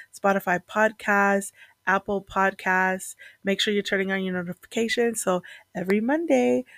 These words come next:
when you get a new episode, you get that ding,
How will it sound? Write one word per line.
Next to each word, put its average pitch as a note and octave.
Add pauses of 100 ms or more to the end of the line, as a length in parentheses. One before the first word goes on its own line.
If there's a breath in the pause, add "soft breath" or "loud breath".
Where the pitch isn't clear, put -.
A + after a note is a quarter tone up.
(160 loud breath)
when F3+
you F3
get F#3
a G3+
new A3+
episode, A3
you F3+
get F#3+ (120)
that E3 (300)
ding, F4+